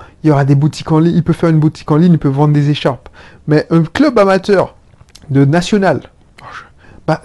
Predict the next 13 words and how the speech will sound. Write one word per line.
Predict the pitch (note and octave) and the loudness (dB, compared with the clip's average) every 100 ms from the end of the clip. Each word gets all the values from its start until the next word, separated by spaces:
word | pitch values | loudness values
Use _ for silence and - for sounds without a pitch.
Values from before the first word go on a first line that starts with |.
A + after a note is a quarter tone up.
| - - | -20 -16
tu | - F3 | -4 0
peux | G#3+ | 0
pas, | - D3 A2 - - - | 0 -4 -4 -8 -20 -20
tu | - | -20
peux | - | -12
pas | C#3+ C3 | -4 -2
gagner. | B2+ B2 A#2+ A#2 - _ _ _ | 0 0 0 -4 -10 _ _ _
Tu | - | -20
peux | - | -8
pas | E3+ | -4
gagner | D#3 D3+ D#3 D#3 | 0 0 2 0
parce | C#3+ - | -2 -4
que | C#3+ | -2